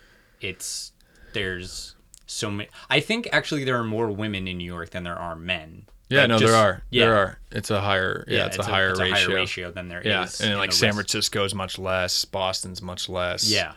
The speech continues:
Speaker 2: But New York's a greater kind of number.
Speaker 1: Um, and, and I imagine that just because of how much there is to do here. Like, like I said, I was in Boston recently, and I couldn't really find anything that was, like, cool to do unless it was, like, history related.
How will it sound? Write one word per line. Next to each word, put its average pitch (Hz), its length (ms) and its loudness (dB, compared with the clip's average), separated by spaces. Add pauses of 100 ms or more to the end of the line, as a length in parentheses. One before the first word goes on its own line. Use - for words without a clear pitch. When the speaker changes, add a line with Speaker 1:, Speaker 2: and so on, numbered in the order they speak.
(120)
Speaker 2:
But - 140 -10
New 90 80 -6
York's 92 300 -8
a - 40 -10
greater - 320 -6
kind - 180 -8
of - 60 -8
number. - 340 -6 (200)
Speaker 1:
Um, 92 640 -4 (160)
and, 110 420 -4
and 131 140 2
I 131 80 8
imagine 135 540 2
that 92 300 -4 (580)
just - 280 -8
because 95 720 -6 (140)
of 85 280 -4
how - 200 -10
much 87 260 -10
there 85 140 -8
is 82 160 -12
to - 100 -20
do 92 240 -8
here. 82 380 -8 (160)
Like, 127 200 0 (160)
like 107 160 -2
I 87 60 -4
said, 90 220 -2
I 85 60 -2
was 87 100 -6
in 87 80 -10
Boston 107 320 -2
recently, 82 480 -14 (260)
and 104 160 2
I 107 80 4
couldn't 175 300 -2
really 151 260 0
find 117 460 0
anything 98 840 -6
that 95 160 -4
was, 95 140 -8
like, 87 220 -10
cool 98 340 -8
to - 160 -6
do 95 380 -4
unless 98 280 -6
it - 60 -10
was, 92 120 -14
like, 85 140 -8
history 131 420 -6
related. 180 540 0